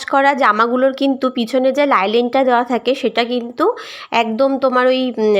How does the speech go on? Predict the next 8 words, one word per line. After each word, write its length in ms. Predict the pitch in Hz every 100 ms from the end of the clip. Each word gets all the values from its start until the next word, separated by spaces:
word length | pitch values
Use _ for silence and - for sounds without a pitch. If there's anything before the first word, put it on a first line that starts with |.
| 190
কাগজের 520 | - 233 233 262 277
মতন 260 | 269 254 262 254
দেওয়া 160 | 233
থাকে, 240 | 226 220 254
সেগুলো 340 | 247 214 233
কিন্তু 280 | 247 254 262
জলে 380 | 233 220 196 226
দিলেও 340 | 240 247 240